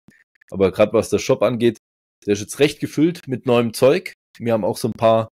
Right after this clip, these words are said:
speziellere Sachen, würde ich jetzt mal sagen, reingemacht, wo man vielleicht jetzt nicht grad überall findet. Ich hab mich mal mit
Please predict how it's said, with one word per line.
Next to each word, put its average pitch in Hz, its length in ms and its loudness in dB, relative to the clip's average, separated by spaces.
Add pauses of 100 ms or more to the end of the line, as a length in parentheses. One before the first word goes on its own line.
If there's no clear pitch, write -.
(360)
speziellere 151 640 0
Sachen, 165 560 -2 (400)
würde 135 160 0
ich 147 80 2
jetzt 151 160 0
mal 135 140 2
sagen, 135 220 4
reingemacht, 131 560 0
wo 101 60 -4
man 107 140 -4
vielleicht 104 260 0
jetzt 104 180 -6
nicht 147 140 -4
grad - 200 -2
überall 123 340 0
findet. 127 360 -4
Ich 104 140 -10
hab 110 80 -8
mich 110 180 -10
mal 104 100 -4
mit 101 120 -4